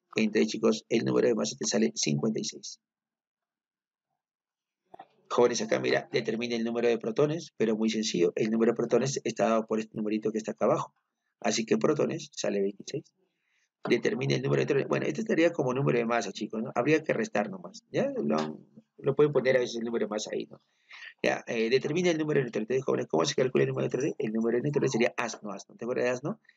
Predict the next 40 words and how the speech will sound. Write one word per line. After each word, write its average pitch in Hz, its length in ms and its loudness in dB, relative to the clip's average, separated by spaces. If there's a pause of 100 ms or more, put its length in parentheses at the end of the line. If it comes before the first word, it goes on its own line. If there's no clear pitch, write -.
(180)
Sería - 400 2
sesenta - 320 -2
y 110 60 2
cinco 151 500 0
menos 127 240 -2
treinta. 104 320 -8 (420)
Te - 120 0
queda 139 280 0
veinte, 123 240 -4 (180)
eh, 117 280 2
treinta 151 240 2
y - 20 0
cinco, 139 220 -2
perdón. - 180 -10 (2500)
¿No? - 220 2
Treinta 127 240 4
y - 60 -2
cinco. - 280 -10 (640)
¿Ya? 131 340 0
Acá 120 200 0
dice, 120 420 2
para 123 160 4
el 131 140 2
núcleo, 131 480 2
determine 117 420 0
el 113 100 2
número 113 220 4
de 113 80 4
electrones. 127 400 2
Pero 151 140 6
el 180 60 0
número 208 220 4
de 233 60 8
electrones, 165 480 0
¿no? 180 120 -4
¿Te - 100 -4
acuerdas 156 240 2
de 135 80 2
pes, - 240 2
no? - 180 -6